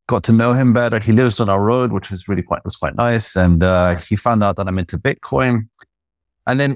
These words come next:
on the evening of the recording of the show, I was talking about my work. I was talking quite, well,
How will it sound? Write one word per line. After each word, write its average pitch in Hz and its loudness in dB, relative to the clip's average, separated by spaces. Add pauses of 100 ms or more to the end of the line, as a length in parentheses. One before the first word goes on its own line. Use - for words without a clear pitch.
(120)
on 170 2
the 151 4
evening 131 2
of 110 -2
the 110 -2
recording 107 -2
of 95 -6
the 95 -8
show, 95 0 (200)
I 117 2
was 113 0
talking 147 0
about 117 2
my 98 0
work. 98 0 (240)
I 104 -2
was 98 -2
talking 107 -4
quite, - -4 (360)
well, 90 0